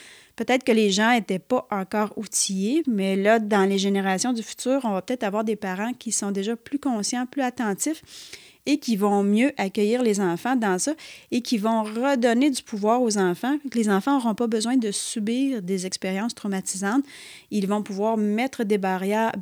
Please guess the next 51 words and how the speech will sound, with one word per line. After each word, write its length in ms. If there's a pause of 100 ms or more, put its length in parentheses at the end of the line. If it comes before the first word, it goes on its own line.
pas 100
des 100
barrières, 280
mais 100
mettre 260
des 140
limites 320
saines 560
entre 300
ce 80
qu'ils 260
reçoivent 580
comme 220
message. 580 (960)
Et 60
vous 140
pouvez 280
aussi 280
d'ailleurs 340
le 80
faire 260
pour 220
vous. 160 (540)
Mais 100
on 100
entend 280
souvent 320
des 240
adolesc-, 560
des, 280
des 240
enfants 360
qui 120
ont 100
vécu 220
des 220
expériences 480
qui 140
ont 80
perdu, 500 (540)
qui 100
ont 220
réouvert 680
un 80
petit 140
peu 160
ces, 240
ces 220
dons-là 500
à 140
l'adolescence 720